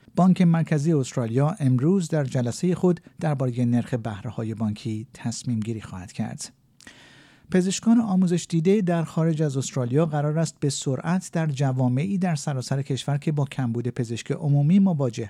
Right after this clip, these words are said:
هستند کار کنند. یک سازمان مربوط به امور پزشکان عمومی در کشور به نام کالج سلطنتی پزشکان عمومی استرالیا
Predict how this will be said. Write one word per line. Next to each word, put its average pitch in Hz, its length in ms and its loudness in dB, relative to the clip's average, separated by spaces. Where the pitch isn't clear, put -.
هستند 123 540 -2
کار 113 240 -8
کنند. 123 400 -6
یک 123 160 -6
سازمان 123 440 0
مربوط 123 380 0
به - 120 -6
امور 127 240 -2
پزشکان 127 500 -4
عمومی 123 420 2
در 175 180 0
کشور 180 360 -2
به 160 140 0
نام 160 220 2
کالج 147 440 -2
سلطنتی 139 760 -2
پزشکان 135 480 -2
عمومی 117 380 0
استرالیا 131 600 0